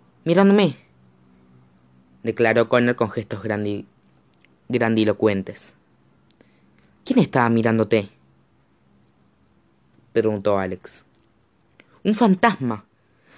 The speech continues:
Ella estaba justo ahí". "Estaba siendo sarcástica",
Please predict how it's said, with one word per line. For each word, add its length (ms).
Ella 200
estaba 220
justo 280
ahí". 320
"Estaba 240
siendo 220
sarcástica", 1000